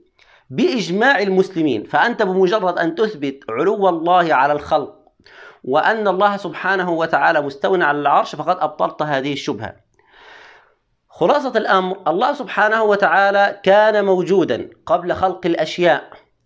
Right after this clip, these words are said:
كان قبل كل شيء، كان ولا شيء معه، فكان له وجود وتحقق، يعني كان له واقعية، كان له، آه، تحقق، آه، في الخارج، يعني على اصطلاحهم، يعني خارج الأذهان.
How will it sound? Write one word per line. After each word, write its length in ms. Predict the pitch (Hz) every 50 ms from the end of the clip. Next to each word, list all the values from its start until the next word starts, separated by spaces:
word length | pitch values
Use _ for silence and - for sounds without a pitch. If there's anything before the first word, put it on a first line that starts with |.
| _ _ _ _ _ _ -
كان 260 | 165 175 196 208 202
قبل 360 | 185 - - 190 190 180 180
كل 300 | 170 - 190 190 185 170
شيء، 360 | 165 - 170 135 - - - -
كان 240 | - 147 175 190 196
ولا 280 | 190 180 180 175 175 170
شيء 360 | 170 180 175 180 175 156 151
معه، 380 | 151 143 113 117 107 110 107 - - _ _ _ _ _ _ _ - - - - - _ _
فكان 760 | - - 165 170 170 - - - - _ _ - 214 254 269
له 240 | 294 294 285 254
وجود 400 | 262 240 196 190 269 320 277 175
وتحقق، 640 | 190 190 185 - - 220 240 - - 131 110 - - 123
يعني 260 | 127 123 127 131 139
كان 240 | 139 185 185 190 196
له 520 | 185 202 202 202 196 190 180 170 175 - 156 160
واقعية، 600 | 160 160 156 156 - 175 147 180 220 214 165 -
كان 220 | - - 156 156
له، 400 | 160 165 180 180 180 175 175 - - _ _ _
آه، 500 | 143 143 156 151 147 151 147 139 131 -
تحقق، 880 | - - - - - 214 247 - - - 240 247 247 - - - - -
آه، 140 | 156 170 170
في 80 | - -
الخارج، 520 | 170 - - 208 208 190 156 135 117 110
يعني 380 | 120 117 113 131 139 - - - -
على 340 | - 127 135 135 135 - - - -
اصطلاحهم، 580 | - - - 151 143 - 147 156 151 151 165
يعني 220 | 156 - 127 127 127
خارج 280 | - 160 165 151 143
الأذهان. 600 | 151 147 143 147 147 139 151 156 151 131 110 95